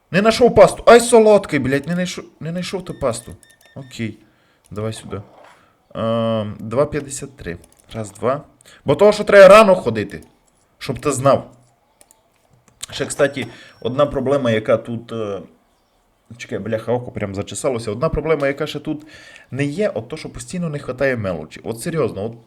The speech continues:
про то не розказується, але постійно не хватає якоїсь мелочі. І ти мусиш просити від людей, чи є у вас та гривня, подайте, будь ласка, того, що, е, біда прям. Або двадцять гривень, або ще щось таке, знаєш.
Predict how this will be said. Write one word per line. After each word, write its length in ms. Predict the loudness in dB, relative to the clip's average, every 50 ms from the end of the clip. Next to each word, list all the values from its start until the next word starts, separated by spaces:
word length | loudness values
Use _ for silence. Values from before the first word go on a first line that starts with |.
| _ _
про 120 | -8 -4
то 160 | 0 2 2
не 120 | 4 2 2
розказується, 720 | 0 -2 -2 0 0 0 0 0 -2 -4 -4 -6 -6 -4 0
але 320 | 0 2 4 4 2 2 -2 -8 -20 -20 -20 _ _ _ _
постійно 540 | -6 -4 -4 -4 -4 -2 -2 0 0 0 -2
не 120 | -4 -6
хватає 300 | -8 -10 -10 -8 -8 -8
якоїсь 320 | -8 -8 -10 -10 -10 -10
мелочі. 400 | -10 -8 -6 -6 -6 -6 -10 -12
І 40 | -14
ти 100 | -14 -12
мусиш 260 | -12 -12 -14 -16 -20
просити 400 | -18 -18 -16 -14 -12 -12 -12 -12
від 140 | -12 -10 -10
людей, 220 | -10 -10 -10 -10 -10
чи 140 | -10 -12
є 200 | -6 -4 -2 -2
у 60 | 0 0
вас 180 | 0 0 2
та 140 | 0 0 0
гривня, 400 | 0 0 -2 -2 -2 -4 -6 -8
подайте, 480 | -8 -4 -2 -2 -2 -2 -2 -6 -8 -8
будь 180 | -8 -6 0
ласка, 360 | 2 4 4 4 2 -2 -10
того, 280 | -10 -8 -6 -6 -6 -6
що, 260 | -6 -6 -6 -8 -8 -10 -16 -20 -20 -20 -20 -20 -20 -20 _ -12
е, 80 | -10 -8
біда 360 | -6 -6 -4 0 2 2 2
прям. 220 | 0 -4 -10 -14 -14 -20 _ _ _ _ _ _ _ _ _ _ _ _ _ _ _ _ _ _ _ _ -8
Або 180 | -6 -4 -4 -2
двадцять 400 | 0 2 2 2 2 0 -6 -8
гривень, 320 | -6 -6 -6 -6 -6 -8
або 160 | -8 -8 -10
ще 140 | -10 -10 -12
щось 200 | -12 -12 -16 -18
таке, 300 | -18 -14 -10 -10 -10 -8
знаєш. 340 | -8 -8 -8 -8 -8 -10